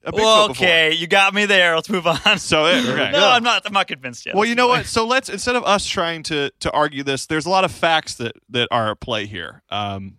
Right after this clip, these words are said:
Speaker 1: they are, they're reports, they're facts, they're stories, uh, dating back to a lot further than I think what, what is, I know Taylor maybe, but Johnny, uh, dating back a lot further than what you think.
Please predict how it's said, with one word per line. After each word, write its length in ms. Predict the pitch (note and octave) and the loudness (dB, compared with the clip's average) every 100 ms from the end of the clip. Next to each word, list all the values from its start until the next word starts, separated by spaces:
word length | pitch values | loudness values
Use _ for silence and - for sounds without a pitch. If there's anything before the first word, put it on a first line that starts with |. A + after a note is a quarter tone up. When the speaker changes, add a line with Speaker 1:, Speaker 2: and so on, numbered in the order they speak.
| - | -12
Speaker 1:
they 200 | G#2+ G#2 | -8 -6
are, 340 | G2 F#2+ F#2 - | -6 -8 -10 -12
they're 100 | F#2+ | -12
reports, 500 | G2+ - F3+ E3 - | -8 -4 -2 -4 -8
they're 120 | A2 | -8
facts, 380 | - D3 C#3+ - | 0 0 0 -4
they're 100 | - | -14
stories, 580 | - C#3+ C3+ B2 A#2 A2+ _ _ _ _ _ | -12 -8 -6 -4 -6 -10 _ _ _ _ _
uh, 160 | A2+ G#2+ A2+ | -8 -6 -4
dating 340 | C#3+ G#3 F#3 | -2 -2 -6
back 340 | D3 F3 E3 - | -4 -4 -4 -8
to 220 | D#3 D3+ | -6 -4
a 40 | |
lot 200 | D3+ E3+ | -4 -6
further 360 | - F3+ F3+ E3 | -6 -6 -4 -4
than 120 | C#3+ | -4
I 100 | C3 | -6
think 220 | B2+ C3 - | -6 -10 -6
what, 260 | A#2 A#2+ - _ _ _ _ | -4 -4 -8 _ _ _ _
what 260 | A2+ A2+ - | -8 -6 -8
is, 160 | A2+ - | -16 -8
I 120 | A2+ | -8
know 180 | A2+ A2 | -6 -8
Taylor 380 | G#2 C#3+ D3 A#2+ | -6 -4 -2 -2
maybe, 440 | G#2 B2 D3 G2+ A#2 | -4 -6 -6 -6 -8
but 160 | A#2+ G2 | -10 -10
Johnny, 500 | B2+ D3 C3+ B2+ D#3+ _ _ | -6 -6 -6 -12 -16 _ _
uh, 100 | A#2 A2 | -16 -8
dating 300 | B2+ C3+ B2+ | -6 -6 -4
back 240 | C3+ C3 | -6 -4
a 40 | C3+ | -6
lot 160 | C#3 | -8
further 280 | - D#3 D3+ | -8 -10 -10
than 120 | D3+ | -10
what 100 | D3+ | -10
you 80 | D#3+ | -12
think. 440 | - G#3+ D#3 - | -8 -8 -8 -14